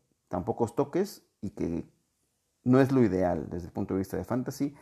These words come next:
que nos salve ese touchdown de un problema en el que se estaba metiendo aquel dueño que tenga a Najee Harris.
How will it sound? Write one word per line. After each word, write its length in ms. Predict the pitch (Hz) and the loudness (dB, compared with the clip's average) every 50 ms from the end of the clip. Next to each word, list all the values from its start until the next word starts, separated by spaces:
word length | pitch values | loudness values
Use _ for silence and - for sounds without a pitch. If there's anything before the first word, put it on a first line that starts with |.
| - - _ _ _ _ _ | -20 -20 _ _ _ _ _
que 480 | - - 95 104 120 127 - - - _ _ _ _ _ - - - | -4 2 4 4 4 4 2 -2 -16 _ _ _ _ _ -14 -10 -4
nos 260 | - 107 101 98 - | 0 2 2 2 0
salve 720 | - - 120 110 110 110 107 95 110 113 110 107 107 - _ _ _ _ _ _ _ - | 2 6 6 6 8 6 4 2 2 2 2 0 -4 -10 _ _ _ _ _ _ _ -6
ese 300 | 98 101 98 - 107 98 | -4 -4 -4 -4 -6 -4
touchdown 720 | - - 107 98 - 98 87 110 113 123 135 139 160 156 - _ _ _ _ _ _ | 0 -2 -2 -2 -2 0 2 4 4 4 4 0 -2 -6 -12 _ _ _ _ _ _
de 140 | - 92 95 | -4 -2 0
un 280 | 95 98 107 113 107 - | 0 2 0 0 -2 -2
problema 720 | - 107 98 92 92 101 113 120 123 123 127 143 - - - _ _ - | 0 2 2 2 4 2 2 4 4 4 4 2 0 -6 -14 _ _ -10
en 140 | 98 87 85 | -8 -6 -6
el 100 | 85 - | -6 -8
que 80 | - | -10
se 80 | 87 - | -14 -12
estaba 260 | - - 92 101 101 | -6 -4 -2 0 0
metiendo 640 | 95 90 92 - - 95 98 98 98 104 104 107 - _ - _ _ _ | 0 -2 -4 -4 -4 -2 -2 0 0 -2 -2 -4 -6 _ -20 _ _ _
aquel 440 | - - - - 98 98 101 95 98 | -10 -8 -6 -4 -2 -2 -2 0 2
dueño 300 | 101 98 95 98 98 92 | 4 4 4 4 2 0
que 80 | - - | -4 -6
tenga 360 | - - 90 92 92 87 85 | -4 -2 -2 0 0 0 0
a 40 | 82 | -2
Najee 240 | 82 82 82 85 - - | -2 -4 -6 -8 -6 -6
Harris. 280 | 80 80 82 - - | -6 -6 -6 -10 -14